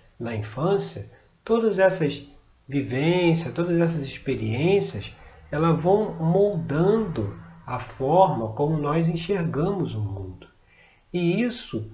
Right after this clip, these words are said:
é que faz com que cada pessoa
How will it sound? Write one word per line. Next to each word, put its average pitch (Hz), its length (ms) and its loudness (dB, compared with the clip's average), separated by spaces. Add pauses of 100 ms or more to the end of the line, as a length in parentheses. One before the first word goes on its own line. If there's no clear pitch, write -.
(300)
é 175 340 -2 (540)
que 190 380 -4
faz 147 540 2
com 139 200 -6
que - 360 -6
cada 208 420 0
pessoa 147 1000 0